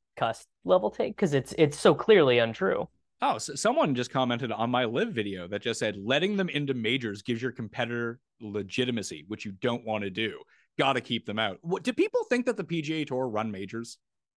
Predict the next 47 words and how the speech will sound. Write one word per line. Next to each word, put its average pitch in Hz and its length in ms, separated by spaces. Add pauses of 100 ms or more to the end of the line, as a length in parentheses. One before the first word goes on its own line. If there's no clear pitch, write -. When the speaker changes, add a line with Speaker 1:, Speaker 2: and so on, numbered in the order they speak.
(400)
Speaker 2:
They 214 120
do, 190 200
right? 185 160
Speaker 1:
Yes, 220 320
yeah, 180 200
clearly 147 480
they 147 120
have 180 260
to. - 260 (260)
Speaker 2:
Yeah, 135 220
are 135 120
people 247 240
just 294 180
fucking 220 220
morons? 180 560 (1120)
Speaker 1:
Uh, 160 540
yeah, 170 200
Speaker 2:
Yes. 131 200
Speaker 1:
I 127 40
mean, 127 140 (120)
they, 156 140
Speaker 2:
Yes 202 120
Speaker 1:
they 147 60
Speaker 2:
is - 60
the 139 60
Speaker 1:
gotta 139 180
Speaker 2:
answer 202 180
Speaker 1:
be. 233 80
Speaker 2:
to 104 80
that, 95 180
Speaker 1:
Yeah, 139 100
Speaker 2:
right? 139 160
Speaker 1:
people, 208 260
people 233 260
are 196 60
just 160 200
morons. 120 400
It'll, 175 220
like, 165 300
uh, 175 260
bet, 196 360
betting 190 300
on 170 140
people 151 220
to 143 60
be 131 140
stupid, 123 540